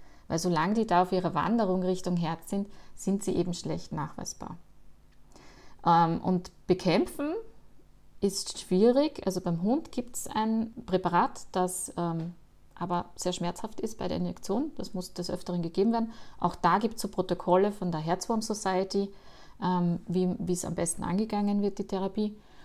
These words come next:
Aber bei der Katze darf man dieses Präparat zum Beispiel nicht einsetzen, ähm, weil es für sie toxisch ist. Da muss man, und das ist jetzt eben auch im Burgenland vorletztes Jahr passiert, ähm, die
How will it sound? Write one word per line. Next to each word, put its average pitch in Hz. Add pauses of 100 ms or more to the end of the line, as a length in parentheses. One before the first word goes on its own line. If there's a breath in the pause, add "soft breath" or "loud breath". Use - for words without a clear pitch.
(480 loud breath)
Aber 180
bei 185
der 185
Katze 180
darf 196
man 208
dieses 190
Präparat 180
zum 180
Beispiel 175
nicht 170
einsetzen, 175 (260)
ähm, 175
weil 175
es 175
für -
sie 180
toxisch 202
ist. 220 (960 soft breath)
Da 160
muss 220
man, 233 (800)
und 180
das 175
ist -
jetzt 175
eben -
auch 165
im 165
Burgenland 208 (360)
vorletztes 185
Jahr 202
passiert, 196
ähm, 175
die 185